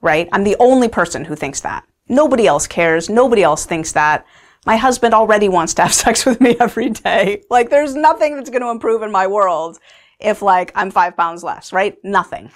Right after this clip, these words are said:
Not a thing. So, like, what's up with the number? What's up with the focus on the number? And some of it is that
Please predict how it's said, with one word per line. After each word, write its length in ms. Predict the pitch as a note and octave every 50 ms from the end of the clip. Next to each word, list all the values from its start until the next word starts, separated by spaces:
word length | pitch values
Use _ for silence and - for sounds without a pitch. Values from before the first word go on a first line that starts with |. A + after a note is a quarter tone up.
| _ - - _ _ _ _ _ _ _ _ _ -
Not 260 | G#3 A#3 B3 B3 A3+
a 60 | A3
thing. 260 | - - C#3 - - _ _ _ _ _ _ _ _ _ _ _ _ _ _ _ _ _ _ _ _ _ _ _ _ _ _ _ _ _ _ _ _
So, 680 | - - - C#4 B3+ B3 B3 A#3+ A#3+ A#3 A3 - - _ _ _ _ _ _ _ _ _ _ _ _ _ _ _ _ _ _ _ _ _ _ _ _ _ _ _ _ _ _ _ _ _
like, 520 | A3+ A#3+ A#3+ A#3+ A3 A3+ - - - _ _ _ _ _ _ _ _ _ _ _ _ _ _ _ _ _ _ _ _ _ _ _ _ _
what's 380 | _ G#3 G#3 G#3 C#4+ E4 E4 -
up 160 | D#4+ D#4 -
with 160 | C#4+ C4+ C#4
the 80 | - A#3
number? 340 | A3+ A3+ A#3+ B3+ A3+ - -
What's 280 | E3 G#3 A3+ C4+ C4+ -
up 160 | C#4 C#4 -
with 100 | B3+ B3
the 80 | - G#3+
focus 500 | - - - G3 G3 G3 G#3 G3+ G3 -
on 140 | F#3 F3+
the 80 | F3+ F3
number? 380 | E3+ E3 D#3 D#3 C#3+ A2 G#2 -
And 200 | - - A3+ A3+
some 280 | A3 - - E4 F#4 F#4
of 140 | G4+ C#4+ G#3+
it 140 | F#3+ F3+ F3+
is 320 | F3 F3 F3+ F3 - -
that 340 | F3 F3 E3+ E3+ D3+ -